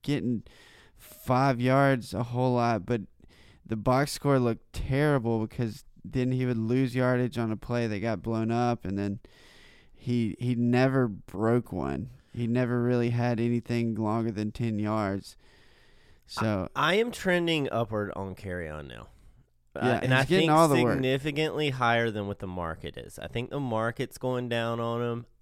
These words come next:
Speaker 2: I'm going up on him. I like trade for Kerryon.
Speaker 1: Yeah, he's getting all the work. As far as the Eagles go,
Speaker 2: Whew.
Speaker 1: they're, I mean, Zach Ertz is gonna be fine. They just, Nelson Agholor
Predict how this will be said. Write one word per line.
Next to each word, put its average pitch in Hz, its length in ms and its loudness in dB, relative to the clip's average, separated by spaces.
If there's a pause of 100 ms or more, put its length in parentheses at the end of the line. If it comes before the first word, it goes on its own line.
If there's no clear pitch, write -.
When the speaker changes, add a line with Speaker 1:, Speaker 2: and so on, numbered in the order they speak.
(120)
Speaker 2:
I'm 202 240 -2
going 151 280 0
up 98 220 -4
on 71 200 -10
him. 73 160 -12 (100)
I 101 160 -2
like 104 400 -4 (100)
trade 120 320 -4
for 95 180 -8
Kerryon. 78 480 -12 (380)
Speaker 1:
Yeah, 107 220 -2 (240)
he's 113 160 -12
getting 147 260 0
all 127 200 4
the 123 80 0
work. 98 280 0 (500)
As - 60 -14
far 170 300 4
as 151 140 0
the - 200 -2
Eagles 147 400 4
go, 147 580 6 (200)
Speaker 2:
Whew. 113 160 -8 (260)
Speaker 1:
they're, 139 460 2 (1300)
I 151 60 2
mean, 160 140 6
Zach 190 300 4
Ertz 156 340 2
is 135 120 -2
gonna 139 220 4
be 131 140 2
fine. 139 680 2 (680)
They 165 280 4
just, 139 480 -4
Nelson 170 440 4
Agholor 143 800 4